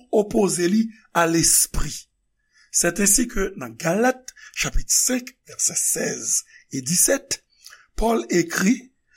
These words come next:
Je vous dis, je dis donc, marchez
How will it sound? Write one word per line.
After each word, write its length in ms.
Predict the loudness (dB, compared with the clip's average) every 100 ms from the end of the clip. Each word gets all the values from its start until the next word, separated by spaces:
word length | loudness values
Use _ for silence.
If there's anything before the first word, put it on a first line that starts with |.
| -20 _ _
Je 180 | 2 4
vous 260 | 4 2 2
dis, 360 | 4 2 2 -2
je 160 | 0
dis 200 | 2 2
donc, 300 | 2 0 -2 _ _ _ _ -20 -20 0
marchez 720 | 2 4 4 2 4 2